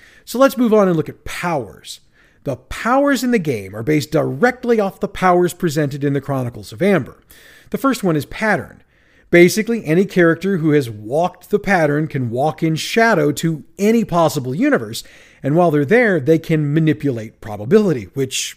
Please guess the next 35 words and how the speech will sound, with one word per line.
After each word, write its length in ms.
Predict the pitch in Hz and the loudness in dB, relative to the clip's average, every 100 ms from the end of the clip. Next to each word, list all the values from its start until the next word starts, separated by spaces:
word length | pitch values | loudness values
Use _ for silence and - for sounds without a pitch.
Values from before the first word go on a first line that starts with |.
| _ | _
is 240 | 156 208 320 | -8 -4 -4
a 60 | |
pretty 320 | 330 277 294 277 | -2 0 2 2
neat 260 | 294 - | -2 -4
trick 340 | - 302 311 233 | -6 -2 -2 -4
if 160 | - | -6
you 140 | 104 92 | -8 -10
ask 280 | 85 - | -12 -14
me. 200 | 104 78 - _ _ - - - - - | -18 -18 -20 _ _ -20 -20 -20 -12 0
Next 280 | 175 - | 2 4
up 160 | 196 196 | 2 2
is 160 | 208 - | -2 -4
Logris. 800 | 180 233 220 127 98 - - - _ | 0 6 6 6 -8 -10 -12 -12 _
If 120 | 127 | -6
you've 140 | 135 120 | -4 0
mastered 380 | 151 147 131 120 | 0 0 -4 -4
the 60 | |
Logris, 540 | 160 247 156 190 - - | 2 2 2 -2 -4 -6
you 220 | 120 127 | -2 0
can 160 | 139 | -2
send 220 | 120 143 139 | -2 0 0
out 160 | 135 | -2
what 160 | 135 143 | -2 0
are 80 | 143 | 2
known 260 | 156 156 | 2 4
as 200 | 151 131 | 2 0
Logris 600 | - 139 170 165 147 - | -4 2 2 2 -2 -6
tendrils 600 | - 240 254 160 101 73 110 | -6 0 0 0 -6 -16 -14
and 220 | 107 - | -14 -8
pull 320 | - 226 226 | 2 4 4
yourself 520 | 202 185 208 214 214 | 0 -2 0 0 0
or 200 | 180 175 - | -8 -10 -8
objects 460 | 190 165 175 - | -6 -2 -4 -4
through 160 | - 165 | -8 -8
shadow. 480 | - 208 180 101 | -4 -2 -2 -4